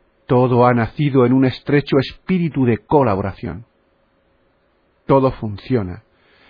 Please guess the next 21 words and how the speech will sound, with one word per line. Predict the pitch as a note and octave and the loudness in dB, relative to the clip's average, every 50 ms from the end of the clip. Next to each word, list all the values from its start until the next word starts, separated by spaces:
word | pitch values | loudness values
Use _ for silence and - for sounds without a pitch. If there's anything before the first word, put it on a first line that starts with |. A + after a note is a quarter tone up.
| _ _ _ _ | _ _ _ _
gracias | - A2+ B2 C#3 D3+ D3+ - E3 D#3+ C#3+ - | -6 0 2 2 2 2 2 0 0 2 2
a | D3+ C3+ | 2 2
la | C3+ B2+ | 2 2
generosidad | - - C#3+ B2+ C3 A#2+ A#2+ - - B2 A#2 C#3 D3+ | 2 2 2 2 4 2 2 0 0 2 2 4 4
de | D3 D3+ | 4 2
los | C3+ B2+ A2+ | 2 2 0
voluntarios, | G#2+ G#2+ G#2 F#2+ F#2 F#2 - - A2+ G#2 F#2 F2+ F2+ F2+ - _ _ _ _ _ _ _ _ _ _ _ _ _ _ _ _ _ _ _ _ _ _ _ _ - | 0 -2 -4 -4 -4 -6 -8 -6 -6 -6 -6 -8 -10 -12 -14 _ _ _ _ _ _ _ _ _ _ _ _ _ _ _ _ _ _ _ _ _ _ _ _ -16
sin | - - C#3 A#2 A2+ | -8 -4 -2 0 2
ninguna | A#2+ A#2 A#2+ A#2 D3 F3 F#3+ F#3+ F3 | 2 2 0 0 0 0 2 0 0
ayuda | E3 C3 C3 C#3+ C#3+ C3+ C3 | 0 0 0 2 2 2 2
económica | C3 B2+ - B2 B2+ D3 D3+ D3+ C#3 - D3 C3+ | 2 2 0 2 2 2 2 2 0 0 0 0
de | B2 A#2+ | 2 2
los | A2+ A2 - - - | 0 0 -2 -4 -6
terratenientes | - A#2 G#2 A2+ A2+ G#2 A2+ G#2 B2+ C#3+ E3 F3 D#3 - E3 D#3 - _ _ _ _ _ _ _ _ _ _ _ _ _ | -6 -4 -2 -2 -4 -4 -2 0 2 2 2 0 -2 -4 -8 -8 -10 _ _ _ _ _ _ _ _ _ _ _ _ _
y | - C#3 | -4 -2
sin | B2 - - C3 A#2 A2+ | -2 -2 -2 0 0 2
la | G#2+ A2 | 2 0
injerencia | A2 G#2+ G2+ - - A#2+ A2 C3+ D3+ D3+ D3+ - E3 D3+ | 0 -2 -4 -6 -4 -2 0 0 0 -2 -2 -2 -2 -2
de | B2+ B2 - | 0 -2 -4
políticos | - - G2+ F2+ G2+ B2+ A#2 - - F#2 - F#2+ - - | -2 -2 -4 -2 -2 -4 -6 -8 -10 -10 -10 -10 -10 -12
corrompidos. | - - A2+ G#2+ - C#2+ E2 F#2+ - - F#2 C#2+ - G2+ G2+ - _ | -12 -10 -10 -8 -8 -10 -14 -14 -14 -14 -14 -14 -14 -16 -18 -20 _